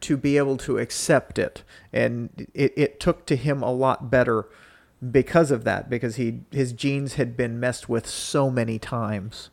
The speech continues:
So he was able to be more powerful, and he was the true person, even though they were looking for the other one, he was the one. And it turns out in the end, he wasn't.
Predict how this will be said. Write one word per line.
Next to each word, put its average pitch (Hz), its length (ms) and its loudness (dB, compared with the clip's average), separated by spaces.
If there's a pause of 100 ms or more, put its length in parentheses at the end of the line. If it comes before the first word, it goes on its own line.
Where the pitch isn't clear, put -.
So - 240 6
he 139 140 6
was 131 180 4
able 123 320 6
to 120 260 0
be 143 280 4
more 131 240 4
powerful, 123 560 4
and 113 140 -2
he 185 320 2
was 151 240 4
the 147 100 2
true 151 320 2
person, 147 420 2
even 135 180 -2
though 135 120 4
they 131 80 4
were 127 160 6
looking 160 320 6
for 151 120 2
the 156 120 8
other 180 200 6
one, 139 160 4
he 180 200 6
was 160 200 8
the 143 120 8
one. 139 300 6
And 143 80 -2
it 143 60 -6
turns 185 220 2
out 143 140 6
in 123 100 -2
the 127 120 2
end, 113 200 0
he 117 100 -2
wasn't. 104 560 -2